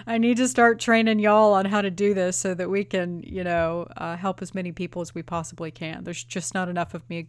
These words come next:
to go around. And, you know, I'm pulling back quite a bit. I'm not taking on as much as I used to, and I'm not working as much, uh, because I don't want to. I want to,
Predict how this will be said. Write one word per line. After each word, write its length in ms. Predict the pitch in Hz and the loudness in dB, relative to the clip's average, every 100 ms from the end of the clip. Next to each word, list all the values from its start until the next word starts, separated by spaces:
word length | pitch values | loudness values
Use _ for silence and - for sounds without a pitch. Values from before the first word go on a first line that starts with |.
| - | -14
to 100 | - | -12
go 160 | 160 160 | -8 -8
around. 380 | 156 185 175 - | -4 -4 -4 -4
And, 420 | 208 226 196 175 - - - - | 0 2 2 0 -6 -16 -18 -14
you 120 | - 190 | -6 0
know, 280 | 180 175 170 | 2 2 2
I'm 180 | 214 220 | 0 2
pulling 380 | 202 190 185 | 0 0 0
back 300 | 165 180 185 | 2 2 2
quite 220 | - 185 165 | 0 -2 -2
a 60 | |
bit. 320 | 160 151 143 - | -2 -2 -4 -6
I'm 160 | 170 175 | -6 -2
not 240 | 180 - | -2 -2
taking 360 | - 190 196 185 | -4 -6 -2 2
on 220 | 202 214 | 4 4
as 160 | 202 190 | 2 -2
much 220 | 175 - | -4 -4
as 120 | 170 | -6
I 60 | 170 | -4
used 320 | 170 175 - | -4 -4 -4
to, 60 | 190 | -4
and 100 | 175 | -2
I'm 100 | 175 | 0
not 220 | 175 - | -2 0
working 440 | 185 202 202 190 | 0 0 0 -4
as 180 | 175 156 | -4 -4
much, 460 | 170 160 175 - - 254 | -6 -6 -6 -10 -12 -10
uh, 260 | 170 165 165 | -8 -8 -8
because 340 | 185 - 202 | -8 -6 -6
I 80 | 208 | -4
don't 320 | - 190 202 - | -2 -4 -4 -4
want 260 | 196 220 | -4 -4
to. 240 | - 165 160 | -6 -6 -6
I 100 | - | -6
want 320 | 175 185 185 - | -4 -4 -4 -8
to, 400 | - 175 175 | -6 -6 -6